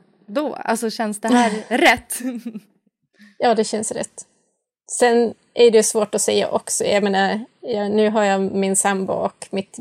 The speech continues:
Speaker 2: barn. Liksom. Det är ju, jag kan ju inte jämföra det med, eh, något ekonomiskt. Men nej, men det känns jätterätt. Det känns... Alltså det här... Ja,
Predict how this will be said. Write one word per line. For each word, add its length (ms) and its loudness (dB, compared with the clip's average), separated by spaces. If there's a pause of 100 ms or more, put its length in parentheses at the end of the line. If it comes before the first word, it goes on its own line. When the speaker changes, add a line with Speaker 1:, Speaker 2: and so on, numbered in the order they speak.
(180)
Speaker 2:
barn. 420 -2
Liksom. 340 -4
Det 160 2
är 320 0
ju, 240 -4 (240)
jag 160 -2
kan 120 -2
ju 20 0
inte 180 -4 (600)
jämföra 500 -2
det 200 -2
med, 480 -6
eh, 260 -6 (300)
något 320 -4
ekonomiskt. 1120 0
Men 600 -4 (280)
nej, 220 4
men 140 4
det 60 4
känns 280 0
jätterätt. 720 -6
Det 120 -2
känns... 540 -6 (280)
Alltså 180 2
det 80 2
här... 540 0 (260)
Ja, 260 -6